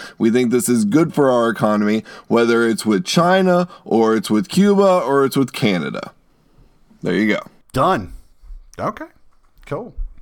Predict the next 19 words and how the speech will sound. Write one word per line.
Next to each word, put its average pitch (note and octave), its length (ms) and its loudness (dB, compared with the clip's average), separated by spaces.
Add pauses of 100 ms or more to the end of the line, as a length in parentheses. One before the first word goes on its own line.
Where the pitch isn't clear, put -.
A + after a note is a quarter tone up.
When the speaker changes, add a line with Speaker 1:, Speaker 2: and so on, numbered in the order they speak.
(880)
Speaker 2:
Uh, A2 540 0 (140)
I, C#3+ 400 -4
I, C#3 280 -2 (480)
I D3 120 -10
mean, D#3 140 -6
honestly, A3+ 380 -4
I'm, G3+ 260 -6
I, - 140 -10
you F3 140 -12
know, F3+ 160 -4
I'm, F3+ 240 -2
I'm F#3 160 0
not F#3+ 160 2
against E3 320 0
free E3 180 -2
trade. D3+ 420 -8
I'm A#2 160 -2
not C3 240 2
against, B2+ 840 -4